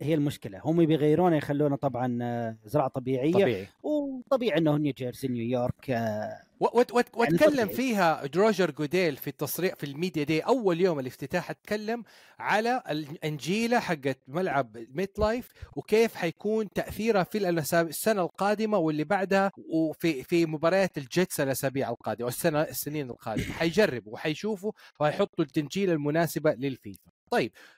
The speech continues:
Speaker 2: بالنسبة للميديا دي، أنا أبغى أتكلم على تصريح صار جدا مهم عن كام نيوتن. كام نيوتن رجع للساحة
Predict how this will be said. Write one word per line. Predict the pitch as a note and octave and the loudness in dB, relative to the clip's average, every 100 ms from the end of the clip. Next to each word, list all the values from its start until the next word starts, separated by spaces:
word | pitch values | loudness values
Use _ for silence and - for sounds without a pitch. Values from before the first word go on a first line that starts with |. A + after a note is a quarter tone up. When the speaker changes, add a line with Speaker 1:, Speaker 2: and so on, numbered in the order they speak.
| _ | _
Speaker 2:
بالنسبة | A3 D4 F4+ - F#3 | 0 4 4 4 -2
للميديا | D3+ C3 D3+ A#2+ | 0 -2 -2 -2
دي، | - - - | -2 -4 -4
أنا | F#3+ D4 | 0 2
أبغى | G3 D#3 | 2 -2
أتكلم | - - G3+ F#3 D3+ | -2 -2 0 0 0
على | B2+ B2 | -2 -2
تصريح | - - D3+ E3 - | -6 -6 -2 -2 -2
صار | - D3+ | 0 0
جدا | A#2 A#2+ B2+ A#2+ | 0 -4 -6 -8
مهم | A#2 B2 C#3+ D3+ - | -6 -4 -2 -4 0
عن | C#3+ G#3+ B3+ | 4 4 4
كام | C4 F3+ E3+ | 0 2 2
نيوتن. | C3+ G2 - - | 0 -8 -14 -2
كام | A3+ B3 | 2 2
نيوتن | A#3 D4 F4 A#3 | 0 2 4 2
رجع | F#3 A3+ G#3 | 2 0 0
للساحة | D#3+ C#3+ - F#3+ F#3+ F#3+ | -4 -4 -2 0 0 -2